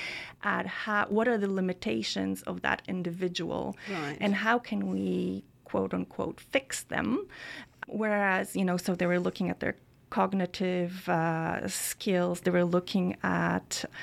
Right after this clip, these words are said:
Speaker 1: their sensory, they were looking at language skills,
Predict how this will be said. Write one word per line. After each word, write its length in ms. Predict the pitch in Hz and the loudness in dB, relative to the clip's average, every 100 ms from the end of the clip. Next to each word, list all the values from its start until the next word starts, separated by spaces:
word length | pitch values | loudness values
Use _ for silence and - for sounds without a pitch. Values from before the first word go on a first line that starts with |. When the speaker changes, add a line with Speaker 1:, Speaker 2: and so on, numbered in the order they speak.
| - - - - - - | -10 -8 -10 -14 -16 -6
Speaker 1:
their 180 | 202 190 | -2 0
sensory, 920 | - 269 262 - 254 233 226 214 214 | 2 2 2 2 2 2 2 0 0
they 160 | 196 185 | 0 0
were 160 | 180 | 0
looking 460 | 180 190 - 196 185 | 0 -2 -4 -4 -4
at 160 | - 208 | -4 0
language 440 | 233 233 220 214 | 2 2 0 -4
skills, 840 | - - 220 208 202 202 196 - | -6 -4 0 2 2 0 -4 -10